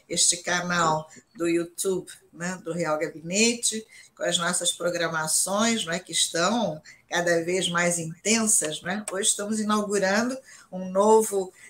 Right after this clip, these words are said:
eh, circuito, né, um ciclo de palestras, né, de seis palestras,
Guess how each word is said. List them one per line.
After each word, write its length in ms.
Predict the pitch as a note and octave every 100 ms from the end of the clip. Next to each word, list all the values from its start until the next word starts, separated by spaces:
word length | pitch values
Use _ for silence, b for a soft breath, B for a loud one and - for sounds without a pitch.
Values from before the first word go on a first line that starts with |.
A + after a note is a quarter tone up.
| -
eh, 240 | D#3+ D#3+
circuito, 840 | - - F#3+ - - C#4 C4 - D3
né, 160 | D#3+ F3+
um 120 | F3+
ciclo 600 | F3 - A3+ A3+ - E3+
de 120 | E3
palestras, 960 | - F#3+ F3+ F3 G#3+ C#4 - F3 E3 E3
né, 160 | F#3
de 100 | F3+
seis 460 | E3 - G3 A#3 -
palestras, 880 | - D#3 D#3 F3+ A3 - C4 B3